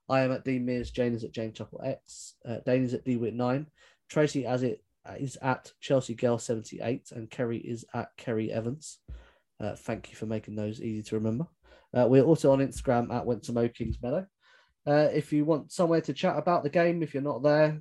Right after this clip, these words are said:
you can do on Discord. Uh, lots of people in the channel every day,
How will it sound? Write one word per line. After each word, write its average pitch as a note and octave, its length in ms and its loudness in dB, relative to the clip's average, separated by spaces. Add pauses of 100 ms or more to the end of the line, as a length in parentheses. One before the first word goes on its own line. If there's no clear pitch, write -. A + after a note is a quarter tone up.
you C3 160 -2
can C#3 260 2
do C3+ 240 4
on C3 120 2
Discord. C#3 520 0 (100)
Uh, B2 140 4
lots C3 220 2
of - 80 -20
people C3 240 2
in B2+ 100 4
the B2 60 0
channel B2 420 0 (600)
every B2 260 4
day, B2 460 4